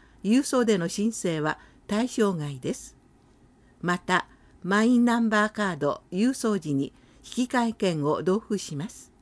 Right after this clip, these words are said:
令和四年六月三十日木曜までにマイントペア別紙でお好きなコースのチケットに引き換えてください。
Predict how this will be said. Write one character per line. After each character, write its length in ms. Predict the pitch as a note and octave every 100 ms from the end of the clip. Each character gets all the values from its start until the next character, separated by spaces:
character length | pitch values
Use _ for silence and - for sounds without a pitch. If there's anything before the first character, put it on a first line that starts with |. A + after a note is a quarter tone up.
| _ _ _ _ _ _ _ -
令 220 | G3+ G#3
和 100 | G#3
四 160 | F#3+
年 280 | F3+ F3 - -
六 280 | F3+ - C4+
月 200 | C4+ -
三 280 | A3 A#3+
十 220 | G#3 G#3 E3+
日 400 | F#3 - - - - - -
木 260 | G3 - C#4
曜 160 | C4
ま 160 | A3+ G#3+
で 140 | D3+
に 180 | C3+ D3 _ - - -
マ 140 | G3
イ 100 | A#3
ン 40 | C4
ト 160 | G#3+
ペ 160 | G#3 F#3
ア 60 |
別 280 | D3 F3 -
紙 80 | F3+
で 180 | E3 - - _
お 60 | -
好 60 |
き 220 | G3+ - C4
な 140 | B3+
コ 160 | B3+ C4
ー 40 |
ス 140 | -
の 120 | D3+ D3+
チ 120 | -
ケ 100 | A#3+
ッ 60 | -
ト 80 | E3
に 140 | C#4
引 300 | C3 - -
き 40 | G#3+
換 140 | G#3+
え 20 |
て 160 | A3 D#3
く 80 | C3+
だ 140 | E3
さ 180 | -
い。 100 | D#3